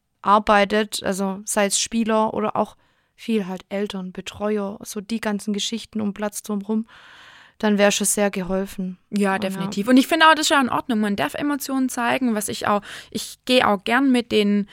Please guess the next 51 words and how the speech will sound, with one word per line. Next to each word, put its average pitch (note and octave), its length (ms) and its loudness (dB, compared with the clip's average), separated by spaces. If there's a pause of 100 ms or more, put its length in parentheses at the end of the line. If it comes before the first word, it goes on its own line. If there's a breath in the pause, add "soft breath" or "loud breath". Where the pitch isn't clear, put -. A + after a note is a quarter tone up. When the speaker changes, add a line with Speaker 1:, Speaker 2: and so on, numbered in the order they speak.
(280 soft breath)
Speaker 2:
Spielern A#3+ 800 4
in A3 100 2
die G#3+ 100 2
Diskussion A#3 540 -2
und A3 240 0
wenn, A3 240 -4 (200)
ich - 140 -10
hab's - 140 -12
ja F#3 60 -8
vorher A#3 220 -4
schon F#3 140 -6
gesagt, F3 240 -6 (200)
ähm, - 440 -8
ich - 140 -10
hab G#3 80 -4
einen A3+ 80 2
Fehler F3 280 -8
gemacht. - 340 -10
Wenn A3 160 4
ich D4 120 -4
einen G#3+ 140 0
Fehler F3+ 280 -6
mach, B3 320 -8 (280 soft breath)
dann C4+ 180 2
steh E4 220 0
ich - 180 -2
auch E3+ 120 -2
dazu, F3 380 -6
weil, G3 240 0 (380 loud breath)
ähm, G#3 280 4
nur A#3+ 260 6
so C4+ 560 2 (560 loud breath)
kann F#3+ 200 -2
ich A#3 140 -6
mich D#4 180 -4
weiterentwickeln, A#3+ 1000 2
nur G#3+ 200 4
so A#3+ 640 4 (300)
glaubt G#3+ 520 6
man C4+ 280 6
mir C#4 320 6
auch, B3+ 160 4
was B3+ 260 2
ich C4 160 -4
sag, C4 320 2
weil G#3 140 4
ich G#3+ 100 -2
kann A#3 180 4
ja A3+ 120 2
nicht G#3+ 180 0
sagen, A#3 600 2